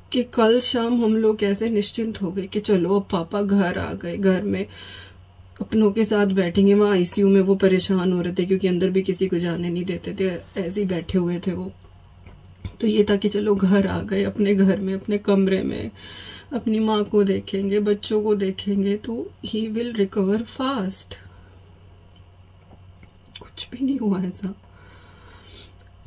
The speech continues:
So, yes,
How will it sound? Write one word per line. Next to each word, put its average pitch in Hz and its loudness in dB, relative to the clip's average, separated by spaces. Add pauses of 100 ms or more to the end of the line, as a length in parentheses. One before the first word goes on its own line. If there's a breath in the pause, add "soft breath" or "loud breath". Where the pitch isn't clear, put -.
(240)
So, 220 -4 (2000 loud breath)
yes, 190 -2